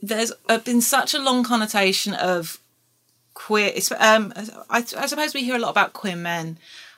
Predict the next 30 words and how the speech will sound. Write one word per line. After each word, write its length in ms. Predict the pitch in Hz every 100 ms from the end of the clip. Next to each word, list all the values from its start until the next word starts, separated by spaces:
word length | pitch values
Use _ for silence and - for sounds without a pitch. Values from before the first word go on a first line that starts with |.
| _
but, 240 | 185 165 175
like, 240 | 175 180
these 180 | 190 -
gay 240 | 180 180
play-, 340 | 180 180 175 165
these 180 | 180 170
famous 300 | 185 180 165
gay 160 | 170 165
playwrights 800 | 165 156 151 135 - - - -
and 160 | 160
things 280 | 160 170 160
like 180 | 156 -
that, 320 | 170 156 -
being 280 | 175 180 175
drawn 340 | 165 180 202 220
to 100 | 226
this 180 | 214 -
art 240 | 160 147
form 280 | - 165 156
where 100 | 160
they 140 | 160 160
could 140 | 165
express 460 | - - 185 190 -
part 240 | 208 214
of 60 | 233
themselves 460 | 233 - 196 190
that 120 | 196
their 120 | - 160
day-to-day 500 | 170 185 202 202 208
life 420 | 175 170 170